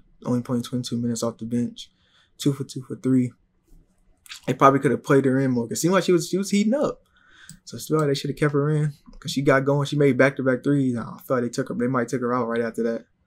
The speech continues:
So that's tough. But yeah, she got a steal. She had three turnovers though. But she was plus eight. I think she was the only,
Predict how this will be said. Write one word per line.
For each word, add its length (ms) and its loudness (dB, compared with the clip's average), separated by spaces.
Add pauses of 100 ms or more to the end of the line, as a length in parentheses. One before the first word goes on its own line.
(460)
So 280 -8 (580)
that's 160 -14
tough. 380 -8 (2500)
But 100 -14
yeah, 200 0
she 120 -6
got 160 -4
a 60 -8
steal. 400 0
She 100 -6
had 140 -2
three 120 -6
turnovers 480 -4
though. 240 -4 (680)
But 100 -16
she 120 -6
was 120 -6
plus 440 -6
eight. 280 -2 (1400)
I 40 -20
think 140 -6
she 80 -4
was 80 -4
the 80 -2
only, 320 -2